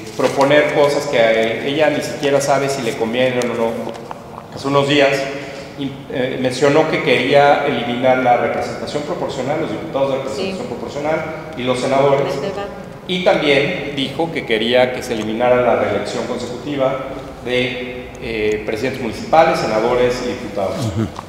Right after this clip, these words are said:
Speaker 1: Lo interesante es que ella no dice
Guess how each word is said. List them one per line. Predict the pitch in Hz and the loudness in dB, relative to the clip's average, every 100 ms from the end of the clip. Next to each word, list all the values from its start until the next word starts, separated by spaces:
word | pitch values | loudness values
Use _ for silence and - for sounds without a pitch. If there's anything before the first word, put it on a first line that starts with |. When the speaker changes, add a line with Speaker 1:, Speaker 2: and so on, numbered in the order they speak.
| - - - | -16 -16 0
Speaker 1:
Lo | 147 | 2
interesante | 147 160 - - - 208 180 | 6 6 6 4 6 4 4
es | 180 - - - - | 0 -2 -4 -4 2
que | 151 | 6
ella | 160 165 170 175 - | 6 6 6 6 4
no | 160 175 | 2 2
dice | 175 160 | 2 -2